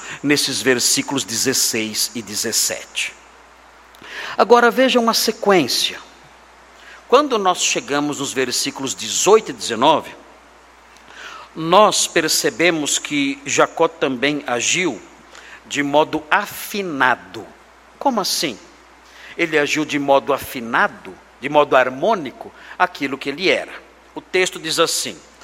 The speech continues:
"Voltando de Padã Arã", como eu disse, uma viagem de cerca de oitocentos quilômetros,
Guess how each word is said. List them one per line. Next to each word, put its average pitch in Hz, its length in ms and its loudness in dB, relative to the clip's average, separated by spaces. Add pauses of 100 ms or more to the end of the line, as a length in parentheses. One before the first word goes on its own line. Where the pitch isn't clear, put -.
(400)
"Voltando 202 800 2
de 170 160 -6
Padã 165 460 4
Arã", 135 400 2 (840)
como 147 160 -4
eu 135 120 0
disse, 143 520 -2 (320)
uma 147 220 4
viagem 139 400 2
de 127 100 -12
cerca 147 360 -2
de 123 100 -4
oitocentos 170 720 -4
quilômetros, 123 840 -4